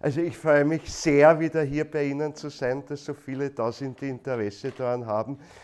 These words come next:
Es geht also um ein Kernthema geistige Entwicklung. Das ist ja das Thema der Anthroposophie. Wir als Menschen haben die Fähigkeit, uns geistig zu entwickeln, wenn wir das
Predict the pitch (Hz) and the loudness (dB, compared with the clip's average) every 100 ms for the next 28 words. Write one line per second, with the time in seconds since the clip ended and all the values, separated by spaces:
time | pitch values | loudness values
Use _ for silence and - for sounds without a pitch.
0 | - 143 135 143 143 143 135 143 139 135 | -10 -8 -2 -2 2 0 0 -2 -2 -4
1 | - 120 113 135 135 139 135 131 135 131 | -4 2 2 0 -4 0 0 0 -2 -2
2 | - _ _ _ _ - 120 131 - 127 | -8 _ _ _ _ -2 0 0 -4 -6
3 | 131 123 117 110 135 - 147 151 151 143 | -2 -4 -4 -8 -10 -8 -4 -4 -4 -10
4 | - _ _ _ _ _ _ 131 123 131 | -20 _ _ _ _ _ _ -12 -10 -10
5 | 139 131 135 117 - 139 117 123 131 127 | -6 -4 0 0 -2 -4 -2 -2 -6 -4
6 | 117 117 110 104 113 113 123 120 117 123 | -2 -4 -8 -6 -6 -6 -10 -8 -10 -10
7 | 117 - 117 131 123 110 123 123 104 104 | -12 -10 -8 -8 -12 -8 -6 -6 -6 -6
8 | 104 110 - 123 110 110 - 110 - 98 | -6 -8 -14 -12 -10 -10 -12 -16 -8 -8
9 | 104 - 110 101 - _ - _ - 135 | -8 -12 -10 -10 -12 _ -20 _ -8 -6
10 | 143 147 - - - - 117 104 110 - | -6 -8 -14 -18 -20 -8 -2 -2 -2 -10
11 | 117 - 120 110 101 98 - 104 90 85 | -16 -14 -10 -10 -10 -12 -12 -14 -14 -8
12 | 101 104 101 104 107 98 - | -6 -6 -12 -14 -14 -18 -20